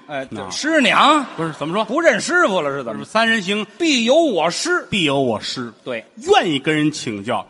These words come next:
Speaker 1: 啊。
Speaker 2: 在德云社后台，
Speaker 1: 嗯。
Speaker 2: 这是这份儿的。
Speaker 1: 你瞧，又捧我。
Speaker 2: 哎呀，<laughs> 识文断字儿。
Speaker 1: 那倒是。
Speaker 2: 知识渊博。
Speaker 1: 不敢说。
Speaker 2: 头脑很清晰。
Speaker 1: 倒是快。
Speaker 2: 为人很时尚。
Speaker 1: 还时尚。
Speaker 2: 我举一个例子啊。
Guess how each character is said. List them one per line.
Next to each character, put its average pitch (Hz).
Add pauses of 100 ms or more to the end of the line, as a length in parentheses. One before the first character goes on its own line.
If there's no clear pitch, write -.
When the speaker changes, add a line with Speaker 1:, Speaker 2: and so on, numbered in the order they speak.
(100)
Speaker 1:
啊。 127
Speaker 2:
在 160
德 175
云 214
社 175
后 131
台， 117 (140)
Speaker 1:
嗯。 -
Speaker 2:
这 143
是 123 (440)
这 180
份 131
儿 85
的。 - (380)
Speaker 1:
你 82
瞧， 87
又 131
捧 120
我。 85
Speaker 2:
哎 170
呀， 156
<laughs> -
识 170
文 175
断 147
字 165
儿。 98 (120)
Speaker 1:
那 190
倒 -
是。 -
Speaker 2:
知 151
识 135
渊 151
博。 104
Speaker 1:
不 139
敢 98
说。 101 (120)
Speaker 2:
头 143
脑 113
很 98
清 170
晰。 151
Speaker 1:
倒 139
是 156
快。 -
Speaker 2:
为 123
人 127
很 98
时 -
尚。 104 (460)
Speaker 1:
还 185
时 208
尚。 -
Speaker 2:
我 120 (300)
举 110
一 143
个 160
例 135
子 92
啊。 78